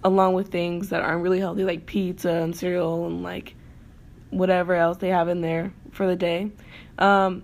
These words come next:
it varies during the day, so you never really get the same thing over and over. Um, so moving on to Greek life, I have my roommate Julia with me to talk about her experience with Greek life since we, we went through the process together.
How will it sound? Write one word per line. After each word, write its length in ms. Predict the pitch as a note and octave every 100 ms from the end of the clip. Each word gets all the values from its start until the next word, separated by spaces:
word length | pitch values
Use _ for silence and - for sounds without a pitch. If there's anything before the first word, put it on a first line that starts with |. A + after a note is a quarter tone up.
| -
it 160 | G#3+ G3+
varies 420 | G3 F#3+ F#3 G3
during 160 | G3 F3+
the 80 |
day, 360 | E3+ E3 D#3 D#3
so 420 | - - D3+ C#3 - - -
you 260 | F#3+ F#3 - - -
never 240 | F#3+ F#3+ F#3
really 200 | F#3+ F#3
get 140 | F#3
the 80 | E3+
same 360 | - F3+ F3
thing 340 | F#3 F3 E3+ E3
over 180 | E3 E3+
and 140 | E3
over. 340 | E3 F3+ G#3+ A#3+ - - - - - - - - - - - - -
Um, 580 | G3 G3+ G3 G3 G3+ A#3 - -
so 260 | - A3+
moving 300 | G#3+ G#3 A#3+
on 100 | D4+ D#4+
to 120 | D4
Greek 340 | G#3 G3 -
life, 480 | C4 C4 C#4+ C#4 - -
I 100 | -
have 160 | G#3 G3+
my 120 | G3+
roommate 460 | G3 F#3 G3+ A#3+ G#3+
Julia 600 | - G3 F#3+ F#3+ G3+ -
with 240 | G3+ G3+
me 400 | G#3+ G#3 G#3+ A#3+ B3 - - -
to 80 | -
talk 180 | -
about 180 | F#3+ G#3
her 80 | G#3+
experience 340 | G#3+ - G3
with 160 | G3 F#3+
Greek 240 | G3 F#3+
life 280 | G3+ G3 G#3 - - - -
since 220 | - G3
we, 180 | G3 F#3+ -
we 120 | G3
went 180 | G3 F#3
through 100 | F#3
the 80 | F3+
process 400 | F#3 F3 F3+ F#3
together. 480 | - F3+ - -